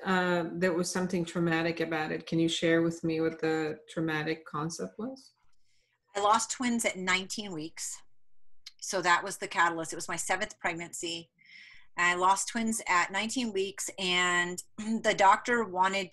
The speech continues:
Speaker 2: to, like, "Oh, we'll try to save one of them," uh, you know? And I physically was so spent, and this is one of the hardest things for me to admit, I didn't want him to save the twins.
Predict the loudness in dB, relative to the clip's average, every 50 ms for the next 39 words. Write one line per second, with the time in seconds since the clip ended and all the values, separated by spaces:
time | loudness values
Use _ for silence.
0 | -4 -2 0 0 0 0 0 -2 -2 0 0 0 2 0 -2 -2 0 2 2 2
1 | 2 2 0 0 0 0 2 2 2 2 2 0 -2 -4 2 2 4 4 4 2
2 | 0 0 -2 -2 -2 -2 -6 -12 -10 -8 -8 -8 -6 -6 -6 -2 0 2 2 2
3 | 0 -2 -4 -12 -14 -14 -14 -10 -2 0 2 2 4 4 4 4 4 2 0 0
4 | 0 0 2 0 -2 -4 -4 -2 0 0 0 -2 -4 -8 _ _ _ _ _ _
5 | -4 0 0 2 2 2 2 2 2 4 4 6 6 6 4 2 0 -4 -8 _
6 | _ _ _ _ _ _ _ _ _ _ _ _ _ _ _ -2 0 2 2 2
7 | 2 4 4 4 4 4 2 0 -6 -8 -10 -10 -10 _ _ _ _ _ _ _
8 | -10 -8 -6 -4 -4 -4 -4 -4 -4 -2 -2 -4 0 0 0 0 0 -2 -4 -6
9 | -6 -8 -8 -8 -6 -6 -6 -4 -4 -4 -4 -4 -2 -4 -2 -2 -4 -6 _ _
10 | -20 -20 -20 -20 -18 -18 -20 -20 -16 -12 -10 -6 -4 -4 -4 -4 -4 -2 2 2
11 | 2 0 -2 -10 -12 -10 -6 -6 -4 -4 -4 -6 -8 -10 -14 -16 -20 -20 -20 -20
12 | -20 -20 -20 -20 -16 -16 -12 -12 -12 -12 -14 -16 -18 _ _ -14 -12 -12 -14 -16